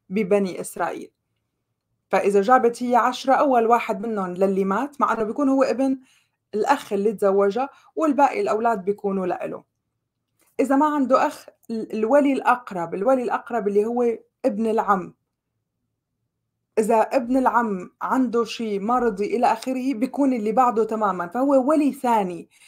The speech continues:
ولي ثاني إنه يعني قرابة بتعتبر من الدرجة الثانية، ولكن قريب، هو ولي. ولي يعني عليه فرض وفق ال-، الشرع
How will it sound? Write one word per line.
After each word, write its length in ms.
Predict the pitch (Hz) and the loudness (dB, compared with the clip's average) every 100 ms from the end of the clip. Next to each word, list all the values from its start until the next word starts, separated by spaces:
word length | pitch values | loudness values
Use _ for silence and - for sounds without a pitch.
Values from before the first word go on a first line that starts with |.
| _ | _
ولي 240 | 277 277 | 0 2
ثاني 380 | 262 285 277 269 | 2 2 2 0
إنه 240 | 220 220 220 _ _ | -4 -6 -8 _ _
يعني 220 | 208 220 220 | 0 0 2
قرابة 640 | 226 262 294 233 285 285 _ _ - | 2 4 4 2 -2 -2 _ _ -12
بتعتبر 600 | - - 269 262 240 233 | -12 0 2 4 2 2
من 120 | 233 | -2
الدرجة 440 | 196 262 240 233 | 2 0 0 -2
الثانية، 640 | 226 - 247 196 180 - - _ _ _ _ - | -4 -2 0 0 -4 -10 -14 _ _ _ _ -2
ولكن 420 | 220 262 277 254 | 2 2 0 -2
قريب، 380 | - 262 294 202 | 0 0 2 0
هو 340 | 247 226 220 | 2 4 4
ولي. 280 | 233 180 - | 2 2 -4
ولي 340 | 220 262 285 | 0 2 2
يعني 300 | 247 208 208 208 - - | 0 -4 -8 -10 -20 -6
عليه 400 | 190 220 320 311 | 0 2 2 0
فرض 500 | 277 240 220 240 226 _ _ _ _ | 2 2 2 -2 -8 _ _ _ _
وفق 360 | 277 262 - _ - - | -6 -6 -20 _ -20 -12
ال-، 280 | 185 185 180 | -10 -10 -8
الشرع 640 | 190 196 196 294 311 | -6 -6 0 0 0